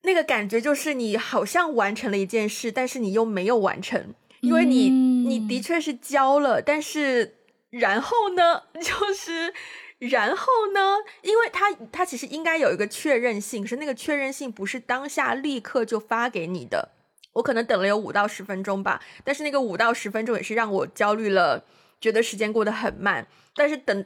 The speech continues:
Speaker 1: 等我收到那封确认信之后，我有稍微心安一点。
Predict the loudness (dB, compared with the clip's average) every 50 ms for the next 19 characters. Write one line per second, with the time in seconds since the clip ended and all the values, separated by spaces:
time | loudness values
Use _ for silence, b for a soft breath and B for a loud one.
0 | _ 0 0 2 2 -2 0 2 2 2 4 4 2 0 2 0 -2 -2 -2 -4
1 | -4 -4 -2 -2 0 0 0 -2 -4 -6 -2 0 2 2 2 2 2 2 0 0
2 | -4 -4 -2 0 2 2 2 2 0 -2 -8 -8 -8 -8 -6 -4 -2 -2 -2 -2
3 | -2 -4 -4 -6 -6 -6